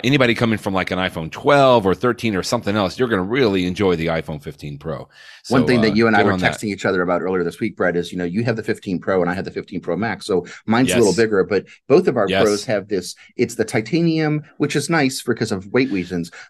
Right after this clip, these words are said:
Speaker 2: but also
Speaker 1: Right.
Speaker 2: what Apple has done with the edge of the phone, it's a little smooth. It's, it really, it's one of the best iPhones in the hand that
Speaker 1: I
Speaker 2: Apple has
Speaker 1: agree.
Speaker 2: done in many, many, many years. If you get the Pro model with the titanium, you are, for, there's a number, I mean, it's not just the weight.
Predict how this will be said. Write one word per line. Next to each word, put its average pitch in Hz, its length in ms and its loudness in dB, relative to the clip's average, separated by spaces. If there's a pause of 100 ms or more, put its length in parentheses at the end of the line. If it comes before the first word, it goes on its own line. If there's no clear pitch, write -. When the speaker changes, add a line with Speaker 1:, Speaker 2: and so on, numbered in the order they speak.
Speaker 2:
but 165 100 4
also 214 180 4
Speaker 1:
Right. 139 140 6
Speaker 2:
what 151 160 2
Apple 175 240 2
has 208 180 0
done 143 200 0
with 139 80 -4
the - 120 -4
edge 120 140 -2
of 151 60 -12
the 160 80 -4
phone, 156 300 -2
it's 131 100 -8
a 120 40 -10
little 147 140 0
smooth. 135 340 0
It's, - 220 -4 (220)
it 165 160 2
really, 214 280 2
it's - 160 -4
one 262 120 2
of 156 40 0
the 120 60 2
best - 540 -2
iPhones 98 580 -2
in 95 160 -2
the 87 60 -2
hand 80 500 -4 (160)
that 107 120 -2
Speaker 1:
I 104 160 4
Speaker 2:
Apple 107 120 4
has 90 100 4
Speaker 1:
agree. 78 60 0
Speaker 2:
done 98 180 2
in 107 320 0
many, 131 240 2
many, 107 260 0
many 90 200 -4
years. 85 420 -4 (220)
If 131 140 -4
you 131 80 2
get 196 180 0
the 185 80 -2
Pro 160 200 -2
model 123 260 0
with 110 100 -4
the 110 60 -10
titanium, 101 680 -2 (200)
you 135 240 4
are, 135 260 0
for, 143 240 0
there's 139 280 0
a 151 60 2
number, 139 280 0
I - 20 -2
mean, 120 140 2
it's 120 160 -4
not 151 220 0
just - 180 -10
the 120 100 -2
weight. 80 300 -4